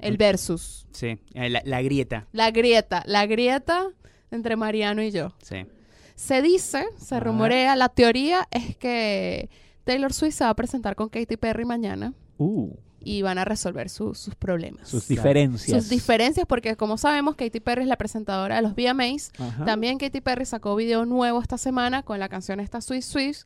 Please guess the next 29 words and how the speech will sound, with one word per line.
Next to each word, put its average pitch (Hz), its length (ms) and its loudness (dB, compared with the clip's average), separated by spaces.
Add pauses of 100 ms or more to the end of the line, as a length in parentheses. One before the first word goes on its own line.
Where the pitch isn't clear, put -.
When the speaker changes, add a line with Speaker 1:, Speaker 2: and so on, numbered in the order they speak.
(220)
Speaker 1:
que 196 140 -4
es 214 120 -6
dedicada, 226 720 2
dicen, 240 680 -2 (140)
<laughs> - 160 -20
que 226 80 -2
es 240 40 0
dedicada 220 540 6
completamente 208 760 2
a, 196 200 2
a 185 140 -2
Taylor. 254 640 2
Speaker 2:
No 135 160 -4
me 160 120 -2
digas, 104 280 -6
Sherlock. 107 340 -8 (320)
Speaker 1:
Y, 294 440 -4
bueno, 233 320 -2
<laughs> - 40 -6
sí, 202 280 -2
descubriendo 240 760 6
realidades. 226 480 6
Uh, 214 200 4 (200)
estoy 220 220 -2
llegando 220 320 4
tarde, 180 340 0
lo 214 80 0
sé. - 240 -4 (320)
Pero, 240 640 2